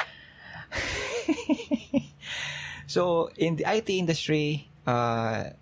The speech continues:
things are, you know, change is almost like a constant because there's always a new technology to learn.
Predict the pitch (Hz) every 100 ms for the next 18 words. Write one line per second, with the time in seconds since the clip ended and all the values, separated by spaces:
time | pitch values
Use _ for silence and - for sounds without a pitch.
0 | - - 175 170 - 135 127 120 117 123
1 | 113 107 - - 156 170 160 135 123 -
2 | - 131 135 123 - 113 - - 110 -
3 | 113 104 - - _ - - - - -
4 | - 110 101 - - 104 110 135 127 123
5 | 120 117 123 117 117 117 117 110 113 -
6 | 107 107 107 107